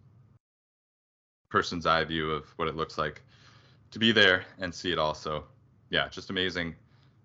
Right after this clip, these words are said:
just amazing weekend all in all. I, I really, really don't have anything, uh, else to add. Just worth, worth the money, over exceeded, over, yeah, over exceeded my expectations. Not, not over exceeded, exceeded.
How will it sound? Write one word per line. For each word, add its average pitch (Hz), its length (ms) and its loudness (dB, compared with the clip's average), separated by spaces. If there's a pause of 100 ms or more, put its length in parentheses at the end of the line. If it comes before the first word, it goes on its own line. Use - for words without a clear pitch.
(120)
just 139 160 -4
amazing 123 260 4
weekend 95 300 0
all 80 140 0
in 80 60 -2
all. 76 280 -4
I, 80 180 -4
I 85 60 -2
really, 82 340 -2 (640)
really 113 140 0
don't 110 160 2
have 101 180 6
anything, 95 540 -2 (1300)
uh, 101 180 4
else 101 160 0
to 92 100 -2
add. 90 220 4
Just - 220 -12 (1300)
worth, 113 480 2
worth 107 220 0
the 110 60 -8
money, 98 300 2
over 98 240 2
exceeded, 92 460 -6 (400)
over, 101 560 2
yeah, 85 140 -2
over 87 160 0
exceeded 90 300 -2 (160)
my 101 120 6
expectations. 110 720 0 (240)
Not, 95 140 -2
not 107 140 4
over 98 160 2
exceeded, 139 340 -6 (280)
exceeded. 123 500 0